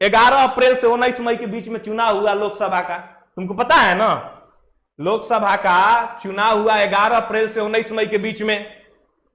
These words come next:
नहीं समझ में आ रहा है तुमको? ठीक है, और बाबू उसमें बीजेपी की सरकार जीत गया। तेईस तारीख को वोट भी गिना गया, उन्नीस मई को चुनाव खत्म हुआ, तेईस मई को रिजल्ट भी आ गया। मोदी जी फिर से प्रधानमंत्री बन गए।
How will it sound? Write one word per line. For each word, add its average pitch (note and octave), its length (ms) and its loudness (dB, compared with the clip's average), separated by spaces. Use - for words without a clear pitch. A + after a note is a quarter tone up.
नहीं B3 120 0
समझ B3+ 260 -4
में G3 100 -6
आ F3 60 0
रहा E3 120 0
है D3+ 60 -4
तुमको? E3+ 300 -2
ठीक A#3 180 -2
है, F3+ 420 0
और A3+ 200 6
बाबू A#3 240 4
उसमें A3+ 260 -2
बीजेपी A3+ 340 -2
की A3 100 -8
सरकार G#3+ 340 0
जीत G3+ 220 -6
गया। G#3 200 0
तेईस A3+ 480 -4
तारीख A3+ 240 -2
को A3 100 -2
वोट G#3 240 -2
भी A3+ 140 -6
गिना A3 280 -2
गया, G#3 300 0
उन्नीस G#3 380 0
मई A3+ 120 -6
को A3+ 120 -6
चुनाव A3+ 320 -4
खत्म A#3 320 -4
हुआ, A#3+ 260 2
तेईस A3+ 260 0
मई A3+ 180 0
को A3+ 120 -2
रिजल्ट A3+ 380 0
भी B3 160 -2
आ A#3+ 140 4
गया। B3 340 2
मोदी F#3+ 280 0
जी G#3+ 80 -4
फिर B3+ 260 -4
से C4 100 -4
प्रधानमंत्री A#3+ 680 -2
बन A#3+ 220 0
गए। A#3+ 220 0